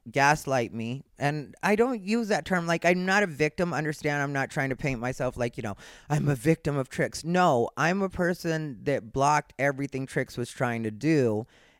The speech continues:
and then he ended up using part of my joke, and then I know the way he'll try to spin it is like I'm just being petty. And really, if I was being petty, I would have done the unbothered about this back when he got on my nerves on that particular day.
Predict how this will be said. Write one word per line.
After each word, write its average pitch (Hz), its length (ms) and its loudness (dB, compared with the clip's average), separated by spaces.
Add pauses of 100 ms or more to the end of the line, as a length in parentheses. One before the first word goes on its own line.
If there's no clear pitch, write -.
and 135 260 0
then 127 560 0 (440)
he 151 220 0
ended 135 200 0
up 120 140 2 (160)
using 131 640 0
part 139 240 4
of 127 60 2
my 117 180 0
joke, 135 480 4
and 131 180 -4
then 135 380 -4 (160)
I 135 120 0
know 147 280 4
the 139 100 0
way 139 200 2
he'll 147 140 0
try 135 200 0
to 120 80 -2
spin 151 280 -2
it 127 140 -4
is 117 160 -4
like 120 200 -4
I'm 120 160 -2
just 120 320 -2
being 117 340 -2
petty. 127 460 -2 (340)
And 147 140 -2
really, 196 260 4
if 175 140 2
I 151 100 4
was 143 180 0
being 135 280 -2
petty, 160 520 -2 (380)
I 156 100 6
would 170 160 2
have 156 320 4
done 151 280 4
the 147 100 -4
unbothered 135 580 4
about 123 300 0
this 127 220 -2
back 127 440 0
when 139 100 -2
he 127 80 -2
got 120 180 2
on 117 140 -2
my 117 140 -2
nerves 110 420 -4
on 120 160 -4
that 107 200 -6
particular 110 460 -8
day. 135 280 -2